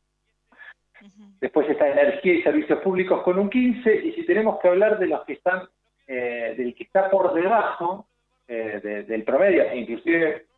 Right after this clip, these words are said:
Speaker 2: eh, con resultados negativos, menos ocho por ciento, tenemos a finanzas y real estate, que es el rubro más castigado, al menos para el próximo trimestre.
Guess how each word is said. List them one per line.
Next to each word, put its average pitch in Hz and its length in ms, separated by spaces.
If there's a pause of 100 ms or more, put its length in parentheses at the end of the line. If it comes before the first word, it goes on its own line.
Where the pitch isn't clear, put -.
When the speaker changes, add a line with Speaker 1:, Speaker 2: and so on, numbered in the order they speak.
(120)
Speaker 2:
eh, 107 200
con - 220
resultados 220 460
negativos, 147 560
menos 123 280
ocho 165 280
por 156 140
ciento, 160 280
tenemos 139 320
a 120 80
finanzas 143 720
y 123 100
real 120 300
estate, - 440 (140)
que - 80
es - 80
el 117 100
rubro 131 300
más 165 280
castigado, 147 480
al 147 100
menos - 320
para - 220
el - 40
próximo 113 380
trimestre. 101 400